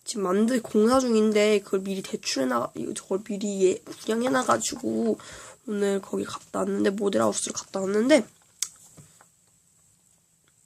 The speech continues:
넓더라고요. 그리고서는 하-, 교복을 사러 갔어요. 이제 여름이다 보니까. 교복 사러 갔는데, 엘리트를 가가지고, 파일 있잖아요.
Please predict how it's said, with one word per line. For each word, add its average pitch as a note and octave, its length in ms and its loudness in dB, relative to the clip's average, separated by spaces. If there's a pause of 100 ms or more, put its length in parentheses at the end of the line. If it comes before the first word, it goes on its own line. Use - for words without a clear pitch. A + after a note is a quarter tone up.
(300)
넓더라고요. - 680 -2 (1120)
그리고서는 A3+ 1120 4
하-, - 180 -8 (500)
교복을 A3+ 360 2
사러 B3+ 180 4
갔어요. A3 560 6
이제 G#3 160 0
여름이다 G#3 520 4
보니까. G3+ 760 2 (640)
교복 G#3 220 -6
사러 B3 180 0
갔는데, A#3 380 2 (280)
엘리트를 A#3 440 4
가가지고, G#3 960 2
파일 E4+ 420 4
있잖아요. G#3 720 0